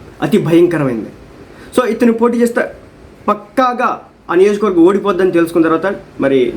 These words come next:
ఏమైందో తెలియదు. ఇతనే చెప్పాడు, "నేను ఆ నియోజకవర్గం నుంచి పోటీ చేయలేని" చెప్పేసి. మరి మొత్తానికైతే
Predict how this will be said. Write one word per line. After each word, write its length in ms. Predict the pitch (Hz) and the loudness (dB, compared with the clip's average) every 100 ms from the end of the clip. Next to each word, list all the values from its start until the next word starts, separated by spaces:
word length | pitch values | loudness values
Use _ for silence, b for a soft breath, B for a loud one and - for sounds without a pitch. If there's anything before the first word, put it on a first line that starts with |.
| 120 | 0
ఏమైందో 320 | 151 196 214 | 2 2 0
తెలియదు. 380 | 202 202 202 - - - | 0 0 0 -4 -14 -12
ఇతనే 240 | 135 185 202 | -4 0 2
చెప్పాడు, 420 | 190 - 180 180 - | 0 0 0 -2 0
"నేను 140 | 165 156 | 0 2
ఆ 40 | |
నియోజకవర్గం 480 | 151 170 170 180 160 | 2 2 2 0 0
నుంచి 140 | 160 | -2
పోటీ 320 | - 165 160 - | 0 0 0 0
చేయలేని" 260 | 151 147 135 | 0 2 0
చెప్పేసి. 340 | 131 131 - - B B B - | -2 -6 -8 -10 B B B -2
మరి 220 | 233 220 | 2 2
మొత్తానికైతే 720 | 202 202 240 226 226 247 254 | 2 0 0 0 0 -2 -6